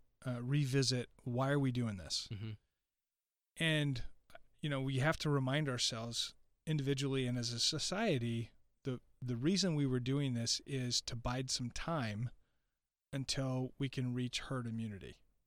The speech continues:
Speaker 1: You know, we
Speaker 2: Well,
Speaker 1: heard
Speaker 2: that's not what we were told at first.
Speaker 1: I know, it was
Speaker 2: At first,
Speaker 1: flatten
Speaker 2: we
Speaker 1: the
Speaker 2: were told we don't wanna overwhelm the hospital
Speaker 1: Right,
Speaker 2: system.
Speaker 1: right.
Speaker 2: Well, then
Speaker 1: And
Speaker 2: that didn't happen. So then we had to come up with something else.
Speaker 1: <laughs> Right.
Speaker 2: It's what
Speaker 1: But
Speaker 2: it
Speaker 1: I mean
Speaker 2: se-, it's what it seems like from the outside. That's what it
Speaker 1: Sure.
Speaker 2: feels like.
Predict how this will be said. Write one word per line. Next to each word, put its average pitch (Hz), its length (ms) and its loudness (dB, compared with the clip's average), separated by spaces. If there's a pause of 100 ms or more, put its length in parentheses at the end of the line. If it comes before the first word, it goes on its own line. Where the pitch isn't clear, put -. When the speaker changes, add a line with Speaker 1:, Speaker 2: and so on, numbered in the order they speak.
(840)
Speaker 1:
You 135 80 -4
know, 123 80 -2
we 131 120 2
Speaker 2:
Well, 160 260 8
Speaker 1:
heard 180 80 -8
Speaker 2:
that's 139 280 2
not 139 160 4
what 175 80 4
we 196 100 6
were 196 80 4
told 233 220 8
at - 80 -8
first. 113 420 4 (160)
Speaker 1:
I 151 140 4
know, 147 120 8
it 135 40 6
was 131 100 6
Speaker 2:
At 123 80 8
first, 165 300 8
Speaker 1:
flatten 185 60 6
Speaker 2:
we 214 60 6
Speaker 1:
the 214 40 6
Speaker 2:
were 214 100 4
told 156 420 4 (240)
we 139 100 2
don't 143 180 4
wanna 143 180 2
overwhelm 123 420 0
the 107 80 -6
hospital 135 360 0
Speaker 1:
Right, 143 120 4
Speaker 2:
system. - 240 -6 (280)
Speaker 1:
right. 117 200 -8 (840)
Speaker 2:
Well, 170 120 4
then 160 100 6
Speaker 1:
And 160 80 4
Speaker 2:
that 233 120 4
didn't 196 180 2
happen. 117 460 -2
So 135 120 -4
then 139 180 2
we 143 80 6
had 143 120 6
to - 40 0
come 151 180 4
up 147 100 4
with 139 100 4
something 156 300 10
else. 113 400 4
Speaker 1:
<laughs> - 120 -20
Right. - 100 0 (420)
Speaker 2:
It's 170 120 0
what 214 120 8
Speaker 1:
But 208 80 12
Speaker 2:
it 214 40 10
Speaker 1:
I - 20 8
mean 208 160 10
Speaker 2:
se-, 294 60 6
it's 226 120 2
what 262 100 8
it 175 80 -4
seems 320 240 8
like 190 140 6
from 233 140 6
the 240 100 8
outside. 277 360 6
That's 202 160 4
what 175 120 8
it 156 40 4
Speaker 1:
Sure. - 140 4
Speaker 2:
feels 208 220 8
like. - 160 -8